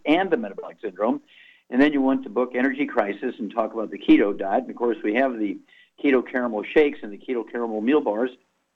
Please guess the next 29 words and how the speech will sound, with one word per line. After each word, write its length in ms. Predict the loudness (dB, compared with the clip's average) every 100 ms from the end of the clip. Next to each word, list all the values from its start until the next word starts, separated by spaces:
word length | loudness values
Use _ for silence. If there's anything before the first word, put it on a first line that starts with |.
| _ _
And 200 | -6 4
you 160 | 6 6
will 200 | 4 4
lose 220 | 2 2
weight. 240 | 2 2
I 160 | 0 -6
think 160 | -4 -4
it's 60 | -2
only 200 | -2 -2
got, 200 | -4 -4
like, 180 | -6 -8
one, 680 | -8 0 4 4 2 -4 -10 -20 _ _ -14
uh, 60 | -2
gram 420 | 2 4 4 2
of, 240 | -2 -2
uh, 120 | -4 2
carbohydrates 680 | 2 2 0 0 2 2 0
per 100 | -4 2
serving, 460 | 4 4 0 -2 -12 _ _
and 80 | -6
the 60 | 0
rest 300 | 0 0 0
is, 240 | 0 0
uh, 120 | -4 0
healthy 320 | 0 0 -2
fats 320 | 0 -2 -2 -6
and 140 | -8
healthy 260 | -6 -4 -4
proteins. 540 | 2 2 2 0 0